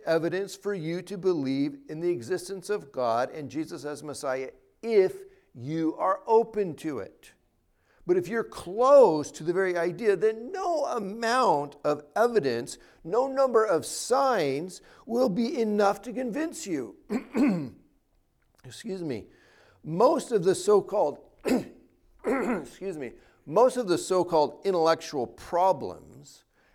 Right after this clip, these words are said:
and needs for signs are smokescreens covering over other issues. The sticking point for most people is often un-,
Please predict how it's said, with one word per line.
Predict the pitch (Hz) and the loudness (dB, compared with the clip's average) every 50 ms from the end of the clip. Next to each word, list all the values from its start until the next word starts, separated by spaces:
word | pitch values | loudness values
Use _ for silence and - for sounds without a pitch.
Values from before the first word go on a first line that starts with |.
| _ - | _ -10
and | 135 139 160 175 175 170 | -10 -8 -8 -6 -6 -6
needs | 180 196 208 208 - - | -4 -4 -6 -8 -8 -10
for | - - 135 113 | -10 -8 -8 -8
signs | - - - - - 185 185 196 185 156 123 107 95 92 90 98 104 127 139 135 - - _ _ _ _ _ _ _ _ _ _ _ _ _ _ - | -8 -10 -14 -10 -6 -4 -2 -2 -2 -2 -4 -6 -10 -12 -14 -16 -16 -16 -16 -16 -18 -20 _ _ _ _ _ _ _ _ _ _ _ _ _ _ -4
are | - 175 | -2 -2
smokescreens | - - 202 220 214 208 208 - - - 123 101 80 69 - _ _ _ _ _ _ _ _ _ _ - | -2 -2 0 0 0 0 -2 -6 -12 -10 -10 -10 -12 -14 -20 _ _ _ _ _ _ _ _ _ _ -12
covering | - - 185 180 175 147 175 185 180 175 175 170 - - - | -2 4 6 6 6 6 4 2 2 2 0 -2 -6 -10 -6
over | - 147 143 143 139 139 131 - - | -2 0 0 2 2 0 0 0 0
other | 131 123 113 117 113 | -2 -2 -2 -2 -6
issues. | - 117 117 117 - - - 82 82 - - - | -6 -8 -8 -10 -12 -16 -16 -18 -18 -18 -20 -14
The | - 151 | -12 -10
sticking | 156 - - - - 170 180 - 220 196 170 151 | -10 -10 -12 -8 -10 -10 -8 -6 -6 -6 -6 -6
point | - - 160 156 147 151 139 147 143 - - - _ _ | -4 0 2 2 4 4 2 0 -2 -6 -18 -20 _ _
for | _ - 165 165 160 151 | _ 0 2 2 2 2
most | 147 147 147 151 170 180 190 220 208 - - - - - | 0 -2 2 4 6 6 6 6 4 -2 -12 -18 -20 -12
people | - - 220 233 226 - - - - 123 107 104 104 104 - - _ _ _ _ - | -8 -4 -4 -2 -4 -4 -6 -4 -2 0 0 0 -2 -4 -6 -18 _ _ _ _ -8
is | - 151 120 - - | -6 -6 -6 -6 -2
often | - - 185 202 202 196 - 160 143 131 127 127 - - | 4 6 6 6 6 4 -2 -8 -8 -8 -8 -12 -12 -10
un-, | 135 135 139 147 143 139 | -8 -8 -6 -6 -8 -12